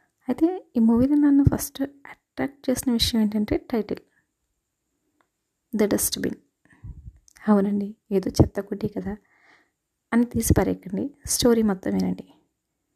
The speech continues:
స్టోరీ మొత్తం విన్న తర్వాత మీకు నచ్చితే మీ ఫ్రెండ్స్‌కి షేర్ చేయండి.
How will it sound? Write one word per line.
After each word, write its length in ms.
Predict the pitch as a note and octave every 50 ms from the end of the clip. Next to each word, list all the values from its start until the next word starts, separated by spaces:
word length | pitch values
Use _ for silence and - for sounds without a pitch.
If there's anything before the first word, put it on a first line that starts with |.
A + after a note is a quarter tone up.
| _ _ _ _ _ _ _ _ _ _ _ _ _ _ _ _ - - - -
స్టోరీ 320 | - - - G#3+ G#3 G#3
మొత్తం 280 | G#3 G3+ G3 - G#3 G3
విన్న 180 | F#3+ F#3+ F#3+
తర్వాత 420 | F#3 G3+ G3+ G3 G3+ G3 - D#4 F4+ - _ _ _ _ _ _ -
మీకు 240 | C4+ C4 B3+ - A3+
నచ్చితే 360 | G3+ G3 - - - - C#4+ D4 - _ _ _ _ _ _ _ -
మీ 80 | B3+
ఫ్రెండ్స్‌కి 500 | A#3+ - - G#3 G3 E3+ - - _ D#4+ E4 D#4+ - _ _ _ _ _ _ _ _ _ _ _ _ _ -
షేర్ 240 | - - B3+ G#3+
చేయండి. 360 | - - - - - A#3 A3+